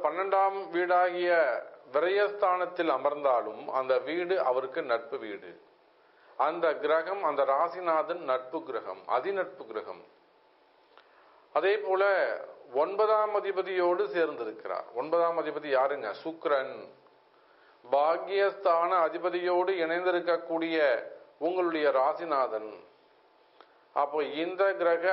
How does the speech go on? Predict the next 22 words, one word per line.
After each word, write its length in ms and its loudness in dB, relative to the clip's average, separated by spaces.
அமைப்புகளை 640 -2
வைத்து 260 -4
பார்க்கின்ற 520 0
பொழுது 280 -2
கன்னி 260 -2
ராசி 300 0
அன்பர்களே, 440 0
இந்த 180 -2
ஆகஸ்ட் 420 -4
மாதம் 320 0
நீண்ட 600 0
நாட்களுக்கு 600 0
பிறகு, 340 0
ஏன்னா 120 2
last 420 2
ஒரு 140 2
four, 380 0
five 280 0
மந்த்ஸாகவே 720 0
கன்னி 300 -2
ராசி 300 2
நேயர்களுக்கு 520 0